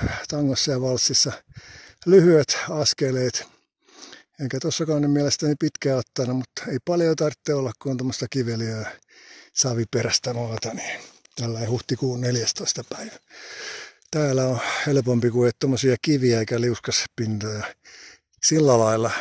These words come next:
tuonne kauempana on sitten, mutta ei tässä näkyvällä osuudella. Yhteydenotot talonmiespalvelut gmail piste com ja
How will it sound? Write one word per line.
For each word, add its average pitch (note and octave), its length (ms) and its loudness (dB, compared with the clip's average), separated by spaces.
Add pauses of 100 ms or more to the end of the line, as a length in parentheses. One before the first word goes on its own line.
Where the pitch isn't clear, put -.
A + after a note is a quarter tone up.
(200)
tuonne C3 260 0
kauempana A2+ 600 4
on A2 120 -4
sitten, A#2+ 300 -4
mutta A2+ 240 -4
ei A#2 60 0
tässä A2+ 320 0 (140)
näkyvällä A2+ 460 0
osuudella. B2+ 500 -10 (680)
Yhteydenotot C#3+ 720 0
talonmiespalvelut B2+ 880 -2
gmail F3 400 -2
piste - 240 -4 (120)
com C3+ 180 -4
ja C3 140 -4